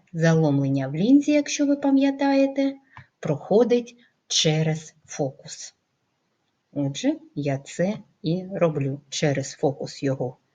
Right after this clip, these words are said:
показую і тягну до того, поки цей промінь не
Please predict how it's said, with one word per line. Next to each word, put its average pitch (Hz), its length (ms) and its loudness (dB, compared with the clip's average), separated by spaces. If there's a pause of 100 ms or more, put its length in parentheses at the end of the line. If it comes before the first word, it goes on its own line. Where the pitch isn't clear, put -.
(760)
показую 247 680 2
і 208 160 0
тягну 185 760 4 (600)
до 170 220 2
того, 247 520 6
поки 262 680 4 (100)
цей 160 340 2
промінь 226 560 2 (400)
не 233 480 4